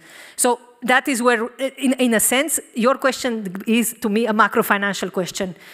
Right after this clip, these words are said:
You, we need to work on the level of ideas, and we also need to work at the level of institutions. Capital controls were popular ten years ago. The I M F was supporting them.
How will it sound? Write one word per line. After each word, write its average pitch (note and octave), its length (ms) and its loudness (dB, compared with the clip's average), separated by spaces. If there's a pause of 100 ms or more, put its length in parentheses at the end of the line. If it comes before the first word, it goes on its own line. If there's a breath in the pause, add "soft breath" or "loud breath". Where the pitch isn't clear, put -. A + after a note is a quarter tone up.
(100)
You, A3 120 -2
we A3 100 2
need A#3 120 -4
to B3+ 80 -4
work A#3 360 0
on A3+ 120 -2
the G#3 160 0
level A3 280 0
of F#3+ 120 -2
ideas, C4 600 -2
and A3 120 -2
we G#3+ 100 2
also A3+ 220 -2
need A3 180 -2
to A#3 60 -2
work G#3+ 200 0
at A3 80 -2
the G#3 80 2
level G#3+ 280 0
of F#3+ 80 -2
institutions. G3 580 -6 (280 loud breath)
Capital A#3+ 300 -2
controls A3 360 -2
were G#3+ 120 -2
popular G#3 380 -2
ten G3+ 220 -4
years G3 200 -2
ago. F#3 240 -2
The F3+ 140 -2
I G3+ 40 0
M G#3 120 -4
F G3+ 120 -6
was G#3 100 -2
supporting G3+ 460 -4
them. F#3+ 180 -4